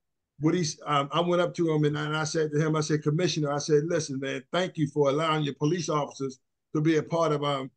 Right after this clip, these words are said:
this outreach." And he said, "No, Mister Sidnor, thank you." He said, "This was the number one requested detail, um, in, on Baltimore City Police Department that week." And he said that, uh, morale in the police department went up tremendously.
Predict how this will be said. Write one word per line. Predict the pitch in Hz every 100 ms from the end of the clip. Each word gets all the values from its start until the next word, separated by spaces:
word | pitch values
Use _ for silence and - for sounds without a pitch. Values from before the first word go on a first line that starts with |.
| _ _ -
this | 151 160
outreach." | 175 160 156 147 147
And |
he | 143 156
said, | 160 147
"No, | 170
Mister | 165 151 147
Sidnor, | - 170 165 160 156
thank | 175 175 170
you." | 165
He | 165 156
said, | 165 143 185
"This | 190 160
was | 170 139
the | 147
number | 139 170 180
one | 180 180 175
requested | 165 151 190 156 156 135
detail, | 196 196 151 147 135 127 - _ _ _ _ _ _ -
um, | 147 143 135 - _ _
in, | 156 156
on | 151 139
Baltimore | 151 170 175 160
City | 165 156
Police | 151 160 170
Department | 170 151 160 151 151
that | 151 156
week." | 170 170 - _ _ -
And | 160 147 143 - -
he | 180
said | 151 175 156 151
that, | 151
uh, | 143 139
morale | 139 147 165 175 175 160 151 - _ _
in | 170
the | 151
police | 156 175 175
department | 147 170 160 147 160
went | 165
up | 160
tremendously. | - 135 185 175 151 147 139 135